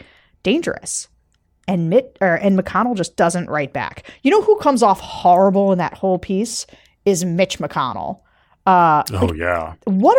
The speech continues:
Speaker 1: a bad, I mean, some of this stuff. And this is the, the whole time reading this piece, th-, and this is why I think it's such an important, incredible piece of writing. You and I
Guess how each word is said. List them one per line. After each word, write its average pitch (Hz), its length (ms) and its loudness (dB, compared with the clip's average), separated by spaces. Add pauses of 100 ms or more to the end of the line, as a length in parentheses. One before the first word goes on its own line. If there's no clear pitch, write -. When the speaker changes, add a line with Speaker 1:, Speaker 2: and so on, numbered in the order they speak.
Speaker 1:
a 208 40 -6 (180)
bad, 226 480 4
I 220 60 -4
mean, 240 340 0 (260)
some 311 220 -2
of 226 40 0
this 175 140 -2
stuff. - 300 -6 (340)
And 277 140 2
this 480 180 4
is 349 80 2
the, 233 140 2
the 240 160 2
whole 392 280 4
time 214 360 2
reading 190 280 2
this 175 160 0
piece, 170 440 -6
th-, 285 160 2
and 277 100 2
this 403 140 0
is 302 100 -2
why 190 220 2
I 165 40 0
think 160 200 -6
it's - 100 -10
such - 160 -8
an 156 80 -10
important, 156 500 -10 (580)
incredible 175 500 -2
piece 160 240 -10
of 147 80 -14
writing. 127 400 -8 (720)
You 381 300 4
and 185 100 0
I 143 400 -8